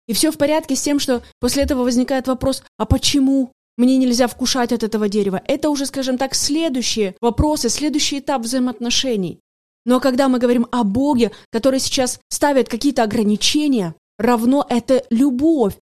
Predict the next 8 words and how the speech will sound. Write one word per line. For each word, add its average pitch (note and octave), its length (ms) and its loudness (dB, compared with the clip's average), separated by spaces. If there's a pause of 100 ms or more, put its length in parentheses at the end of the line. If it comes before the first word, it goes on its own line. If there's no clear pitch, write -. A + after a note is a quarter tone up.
(140)
сейчас A3 460 0
ставит C#4 560 -2
ограничения. A3+ 880 0 (480)
И B3+ 160 2
когда B3+ 340 0
это A#3 140 0
делает G#3 380 0
любовь, G#3+ 480 0